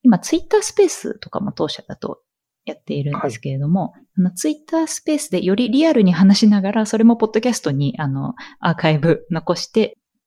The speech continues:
Speaker 1: 話す側はよりライブ感あると思うんですけれども、
Speaker 2: あー、うんうんうんうん。
Speaker 1: なんかそういった取り組みとかも、あの、やってみたいなと思ってますね。
Speaker 2: あー、いいですね。確かに。えーと、じゃあ最後にですね、えっと、御社の、まあ、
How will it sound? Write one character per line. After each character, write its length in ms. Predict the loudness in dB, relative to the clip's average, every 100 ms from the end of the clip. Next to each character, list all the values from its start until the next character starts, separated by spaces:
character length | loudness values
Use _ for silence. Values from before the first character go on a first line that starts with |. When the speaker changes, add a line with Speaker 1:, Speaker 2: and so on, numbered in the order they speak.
| _
Speaker 1:
話 280 | 2 4 4
す 80 | 0
側 240 | 0 0
は 240 | 0 0 2
よ 120 | 4
り 100 | 4
ラ 140 | 4
イ 40 | 4
ブ 100 | 2
感 300 | 0 0 0
あ 40 |
る 160 | 0 2
と 80 |
思 200 | 2 2
う 60 | 0
ん 40 |
で 20 | -2
す 100 | -2
け 80 |
れ 100 | -2
ど 120 | 0 0
も、 100 | -2
Speaker 2:
あ 20 |
ー、 20 |
う 20 |
ん 40 | -4
う 20 |
ん 20 |
う 40 | -10
ん 40 |
う 20 |
ん。 40 | -12 -16 -18 _ _ _ -2
Speaker 1:
な 120 | -2
ん 40 |
か 120 | -2
そ 140 | -2 -2
う 20 |
い 40 |
っ 40 | 0
た 140 | 0
取 180 | 2 2
り 60 | 4
組 140 | 2
み 60 | 2
と 120 | 0
か 120 | 0
も、 220 | -2 -4 0
あ 100 | 2
の、 80 | 4
や 80 |
っ 60 | 2
て 80 | 0
み 120 | -2
た 120 | -2
い 80 | -2
な 180 | 2 0
と 180 | -2 -6
思 160 | -4 -4
っ 40 |
て 60 | -4
ま 180 | -8 -10
す 220 | -6 -4
ね。 80 | -2
Speaker 2:
あ 20 |
ー、 20 |
い 20 |
い 40 | -4
で 140 | -10
す 140 | -14
ね。 60 | -18 -20
確 240 | -20 -20 -20
か 80 | -20 _ _ _ _ _ -16
に。 80 | -14
え 80 | -14
ー 20 |
と、 100 | -10
じ 140 | -4
ゃ 20 | -4
あ 40 |
最 280 | -2 2 2
後 140 | 0
に 140 | -8 -12
で 80 |
す 140 | -14 -16
ね、 220 | -18 -20 _ -10
え 40 |
っ 20 |
と、 80 | -6
御 160 | -4 -2
社 140 | 2 4 4 4 4 2
の、 160 | 0 0
ま 100 |
あ、 100 | -4